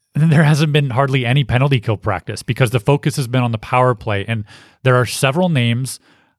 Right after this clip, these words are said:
that are part of the top power play units that are also going to kill penalties, namely guys like Kirby Dach, Alex DeBrincat, even someone like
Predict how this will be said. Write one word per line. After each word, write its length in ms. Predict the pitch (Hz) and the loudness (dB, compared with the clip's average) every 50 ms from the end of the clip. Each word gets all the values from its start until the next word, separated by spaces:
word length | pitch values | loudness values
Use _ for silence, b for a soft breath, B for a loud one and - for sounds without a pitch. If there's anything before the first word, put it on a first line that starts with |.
| b b b _ - | b b b _ -2
that 320 | 117 120 120 113 113 - - | 0 2 2 0 -2 -2 -2
are 120 | 123 117 | -2 -2
part 320 | 110 - - 143 143 151 - | -2 -2 0 0 0 0 0
of 160 | - 143 127 | -2 -2 -2
the 80 | 113 117 | -2 -2
top 240 | - 123 120 117 - | -2 -2 -2 -2 0
power 260 | - 151 160 165 160 | -2 0 0 0 0
play 200 | - - 131 117 | -2 -2 -2 0
units 480 | 110 107 107 107 110 120 107 - - - _ _ _ | 0 0 0 0 0 -2 -4 -8 -14 -16 _ _ _
that 140 | _ 131 135 | _ 0 2
are 100 | 139 127 | 2 2
also 300 | 123 135 147 - - 156 | 2 0 0 0 -2 -4
going 240 | 127 123 120 123 117 | -2 0 -2 -2 -2
to 100 | - 131 | -4 -8
kill 260 | - - 123 117 117 | -6 -4 -2 -2 -2
penalties, 640 | 110 127 151 170 180 156 - 113 104 90 80 - - b b b b b b | 0 0 2 2 2 0 -2 -6 -8 -8 -10 -14 -16 b b b b b b
namely 460 | 117 117 123 127 131 131 131 131 127 | -2 0 2 2 2 2 2 0 2
guys 360 | 113 123 117 117 120 113 104 | 2 0 0 0 0 0 0
like 280 | 120 120 117 107 - - _ b b b b b b b _ | 0 0 0 -2 -8 -20 _ b b b b b b b _
Kirby 300 | - 127 120 107 123 120 | 0 0 0 2 0 0
Dach, 360 | 107 110 107 104 110 110 - _ _ _ _ | 2 2 2 2 0 -2 -6 _ _ _ _
Alex 320 | - 104 101 107 107 - - | -2 -2 0 0 -2 -4 -6
DeBrincat, 540 | - 113 98 107 104 101 - 127 123 120 - b b b b b b b | -8 -6 -4 -2 -2 -2 0 0 -2 -2 -4 b b b b b b b
even 200 | 123 120 123 123 | -2 0 0 -2
someone 320 | - - 139 139 143 139 | -2 -2 -2 0 0 0
like 200 | 139 135 127 107 | 0 0 -2 -2